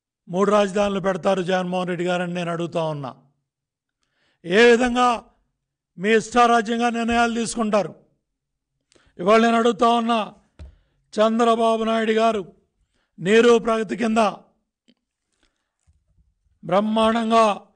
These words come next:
ఇరిగేషన్ రంగంలో దగ్గర దగ్గర అరవై నాలుగు వేల కోట్లు ఖర్చు పెట్టి సాగునీటి విజయాలు సాధించారు. పోలవరం ప్రాజెక్ట్ని డెబ్బై పర్సెంట్ నుంచి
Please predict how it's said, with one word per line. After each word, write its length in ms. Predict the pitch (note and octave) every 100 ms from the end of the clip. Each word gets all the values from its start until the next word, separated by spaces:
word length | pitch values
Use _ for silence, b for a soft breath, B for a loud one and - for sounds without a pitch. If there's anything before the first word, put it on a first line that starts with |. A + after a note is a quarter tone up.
| _ _ _
ఇరిగేషన్ 640 | F3+ G#3 A3+ A3+ A3 A3 A3
రంగంలో 380 | A3 A3+ A3+ G#3 - - _ _ _ _ _
దగ్గర 340 | C#3+ E3 G#3 A3+ A3+
దగ్గర 220 | A3+ A#3 A3+ F#3 _ _ _ _ _ _
అరవై 400 | E3+ A3+ C4 A#3+ A#3
నాలుగు 360 | A3+ A3 A3 G#3+
వేల 160 | A#3 A#3 A3+
కోట్లు 240 | A3+ A3+ A3+
ఖర్చు 220 | A3 A3+
పెట్టి 300 | A3+ - A#3 B3 A3 - _ _ _ _ _
సాగునీటి 640 | - G3 G#3+ G#3+ A3 A3 G#3 G3+
విజయాలు 380 | F#3+ G#3+ A3 G3+
సాధించారు. 600 | G3+ F#3+ F#3+ F3 E3 C3 - _ _ _ _ _ _ _ _ _ _ _ _ _ _ -
పోలవరం 540 | G#3 A#3+ A#3 A#3 A3+ G3
ప్రాజెక్ట్ని 560 | A3+ A3+ A#3 D#3+ A#3 A3 F3 - _ _ _ _
డెబ్బై 480 | D3 G#3 A3 G#3 A#3+
పర్సెంట్ 460 | A3 A3+ G3+ A#3 B3
నుంచి 300 | B3 A3 A#3